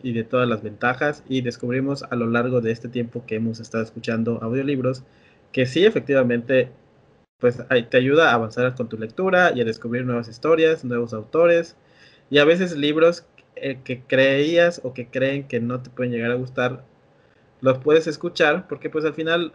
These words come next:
los puedes poner de fondo. Puede ser que le pongas atención no a todo, porque a lo mejor no te interesa toda la historia,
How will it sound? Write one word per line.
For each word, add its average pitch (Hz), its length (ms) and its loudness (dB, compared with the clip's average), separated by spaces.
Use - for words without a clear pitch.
los 139 180 -6
puedes 160 180 2
poner 139 300 -6
de 143 80 -4
fondo. 147 480 -4
Puede 175 140 0
ser 175 220 -4
que 139 240 2
le 120 120 0
pongas 147 280 -6
atención 131 500 -6
no 135 160 -6
a 139 120 -6
todo, 139 420 2
porque 113 260 -6
a 113 60 -2
lo 117 80 -2
mejor 135 160 -4
no 143 120 0
te 143 80 -6
interesa 123 640 2
toda 123 180 2
la 110 100 -4
historia, 127 440 0